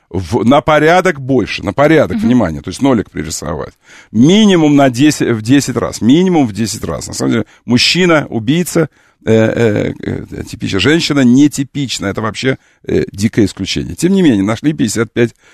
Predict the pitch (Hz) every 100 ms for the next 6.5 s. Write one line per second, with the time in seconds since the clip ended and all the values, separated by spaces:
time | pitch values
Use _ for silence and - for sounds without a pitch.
0 | _ 110 101 113 107 85 - - - _
1 | _ - - - 117 147 208 196 _ _
2 | - 107 110 107 107 104 101 104 - -
3 | - - - - - - - - - -
4 | - 123 131 - 135 160 - - 180 107
5 | 78 - _ - 127 - 165 135 117 101
6 | 98 104 107 -